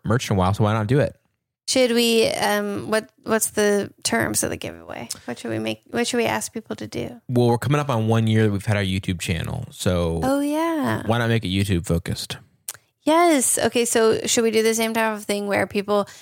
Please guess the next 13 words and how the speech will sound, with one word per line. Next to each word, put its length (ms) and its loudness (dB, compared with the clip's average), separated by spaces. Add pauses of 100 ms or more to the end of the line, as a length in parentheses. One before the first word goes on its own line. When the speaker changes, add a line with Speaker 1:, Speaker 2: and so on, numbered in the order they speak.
(120)
Speaker 2:
subscribe 580 0
and 200 -2
send 180 2
us 120 0
proof 260 0
that 140 0
they 120 2
subscribed 680 -2
with 400 0
subject 360 0
line 280 0
of 140 -4
the 380 -2